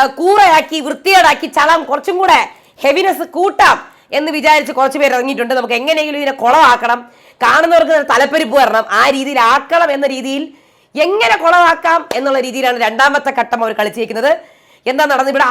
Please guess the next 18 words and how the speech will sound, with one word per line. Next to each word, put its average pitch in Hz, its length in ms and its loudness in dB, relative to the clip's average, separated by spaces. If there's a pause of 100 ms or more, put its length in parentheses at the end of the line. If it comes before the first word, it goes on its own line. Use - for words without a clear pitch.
ആര്യനും 349 300 0
ജിസേലും 370 320 -2
ഒക്കെ 330 140 0
വഴക്കായി 302 360 2
കേട്ടോ 240 160 0
അതിന് 220 240 0
മുന്നേ. 196 180 -4 (400)
അത് 370 160 0
പോട്ട്. 262 220 2 (560)
ആ, 196 40 -4 (200)
അപ്പൊ 220 200 -4
ഇവിടെ 320 260 0
കുറച്ച് 294 240 -4
പേര് 349 200 -4
തീരുമാനിച്ച് 302 340 -4
വെച്ചേക്കുന്നത് 302 380 -4 (160)
എങ്ങനെ, 311 320 -4
അതായത് 277 220 -2